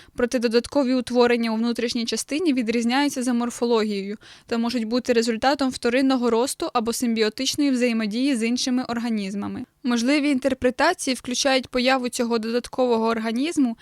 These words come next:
після смерті первинного мешканця або паразитичний спосіб життя.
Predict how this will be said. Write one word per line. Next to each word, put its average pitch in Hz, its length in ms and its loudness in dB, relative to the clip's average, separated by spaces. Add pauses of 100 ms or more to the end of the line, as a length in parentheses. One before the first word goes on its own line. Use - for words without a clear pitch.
(220)
після 240 240 -4
смерті 269 400 -2
первинного 254 640 0
мешканця 214 680 -4 (300)
або 220 200 4
паразитичний 233 680 0
спосіб 226 440 -4
життя. 220 460 -6